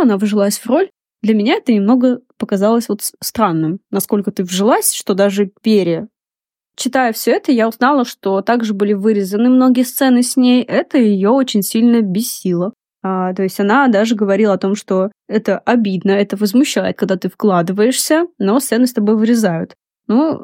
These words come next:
вот потому что ты перья, как раз-таки поэтому их и вырезают. Что она делала для того, чтобы, э, этого не происходило? Она шла на хитрость. Она всё чаще появлялась в кадре,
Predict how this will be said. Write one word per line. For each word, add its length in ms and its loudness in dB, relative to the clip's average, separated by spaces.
вот 280 -4
потому 320 2
что 160 -6
ты 120 0
перья, 320 0
как 200 -6
раз-таки 360 -4
поэтому 380 2
их 160 0
и 20 2
вырезают. 520 0
Что 260 -2
она 160 4
делала 400 2
для 140 2
того, 240 0
чтобы, 560 0
э, 60 2
этого 640 2
не 140 4
происходило? 680 0
Она 180 4
шла 200 0
на 120 2
хитрость. 520 -6
Она 160 2
всё 160 -4
чаще 360 -4
появлялась 600 0
в 100 -20
кадре, 440 0